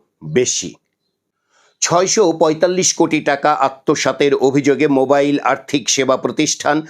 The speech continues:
নগদ এর সাবেক ব্যবস্থাপনা পরিচালক তানভীর আহমেদ মিশুক সহ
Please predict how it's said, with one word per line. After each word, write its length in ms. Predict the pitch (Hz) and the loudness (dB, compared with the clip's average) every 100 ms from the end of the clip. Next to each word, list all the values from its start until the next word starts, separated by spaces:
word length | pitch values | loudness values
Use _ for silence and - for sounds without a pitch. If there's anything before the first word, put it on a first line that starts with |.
| - - | -10 -2
নগদ 420 | 117 127 143 143 131 | 0 2 2 2 2
এর 180 | 139 123 - - | 0 0 -6 -8
সাবেক 360 | - 123 135 - | -2 0 0 0
ব্যবস্থাপনা 560 | 95 127 151 135 - 139 | 0 0 0 0 0 0
পরিচালক 480 | - 139 131 139 143 139 _ - | 0 0 0 2 0 -2 _ -4
তানভীর 380 | 135 143 143 143 | -2 2 2 2
আহমেদ 360 | 123 135 139 131 | 0 2 0 0
মিশুক 360 | 113 - 165 160 | -2 0 0 0
সহ 200 | - 147 | 0 0